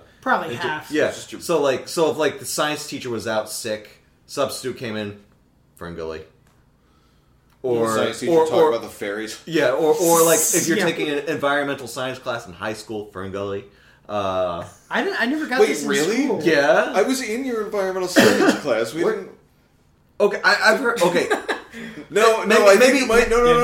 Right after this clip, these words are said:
Speaker 3: no,
Speaker 4: realize
Speaker 3: no. You're
Speaker 4: it's
Speaker 3: not.
Speaker 4: Eric
Speaker 2: Uh,
Speaker 4: now.
Speaker 2: maybe not our class, but I've heard other kids in other classes. They, they brought it up. So I'm thinking, like, 'cause
Speaker 3: No, the, see, the thing is, though, it wouldn't be too far off the mark.
Speaker 2: Yeah.
Speaker 3: That's why I'm like, maybe we did watch Fern Gully.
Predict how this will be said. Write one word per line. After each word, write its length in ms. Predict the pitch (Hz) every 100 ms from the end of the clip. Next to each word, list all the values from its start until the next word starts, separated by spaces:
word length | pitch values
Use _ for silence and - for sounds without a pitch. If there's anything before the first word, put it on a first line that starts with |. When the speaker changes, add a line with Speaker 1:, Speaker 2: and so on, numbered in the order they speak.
| 233
Speaker 3:
no, 20 |
Speaker 4:
realize 400 | 240 156 - 143
Speaker 3:
no. 40 |
You're 60 | 160
Speaker 4:
it's 80 | 170
Speaker 3:
not. 140 | 185
Speaker 4:
Eric 200 | 202 208 151
Speaker 2:
Uh, 100 | 190
Speaker 4:
now. 140 | -
Speaker 2:
maybe 280 | 190 226 262
not 260 | 254 240 170
our 220 | 175 170
class, 340 | - 113 87
but 140 | - 165
I've 180 | 190 196
heard 220 | 233 233
other 320 | 165 196 226
kids 300 | 175 214 170
in 100 | 156
other 200 | 151 170
classes. 420 | - 117 104 101 95
They, 200 | 147 220
they 280 | - 151
brought 280 | 151 139 95
it 80 | 87
up. 340 | 135 - - - - - -
So 160 | 151
I'm 160 | 143 156
thinking, 260 | 190 160
like, 180 | 143 117
'cause 160 | 165 131
Speaker 3:
No, 100 | - - _ -
the, 160 | 151 -
see, 140 | - 135
the 100 | 143
thing 180 | 160
is, 160 | 165 160
though, 200 | 127 110
it 200 | - 135
wouldn't 200 | 143 175
be 140 | 156 151
too 240 | - 143
far 240 | 139 127 123
off 160 | 120
the 80 | 113
mark. 420 | 104 120 98 - - - _
Speaker 2:
Yeah. 200 | 123 107 -
Speaker 3:
That's 200 | 123 143
why 80 |
I'm 160 | 135 123
like, 360 | 120 117 117 - _ - - - - - -
maybe 180 | 131 165
we 120 | 240 165
did 240 | 196 233
watch 240 | - -
Fern 300 | - 302 247
Gully. 340 | - - 104